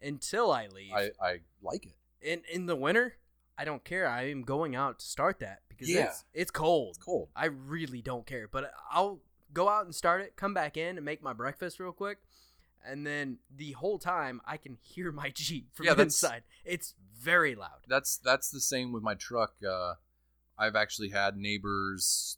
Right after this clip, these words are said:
Speaker 2: they're four houses away from us, say, "Hey, uh, yesterday when you went to work, you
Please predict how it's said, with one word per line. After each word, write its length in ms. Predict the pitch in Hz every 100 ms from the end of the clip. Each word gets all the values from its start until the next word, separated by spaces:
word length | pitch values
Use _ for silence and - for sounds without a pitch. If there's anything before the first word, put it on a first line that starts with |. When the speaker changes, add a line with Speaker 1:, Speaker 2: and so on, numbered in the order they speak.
| 120
Speaker 2:
they're 260 | 127 123 -
four 320 | - 131 165
houses 300 | 185 190 - 185
away 180 | 190
from 160 | 196 208
us, 340 | 226 - - - _ _ _ _
say, 340 | - - 120 113
"Hey, 260 | 160 190
uh, 100 | 135
yesterday 480 | 110 113 160 - 135
when 120 | 127
you 60 | 120
went 100 | 127
to 60 | 104
work, 220 | 123 143
you 140 | 104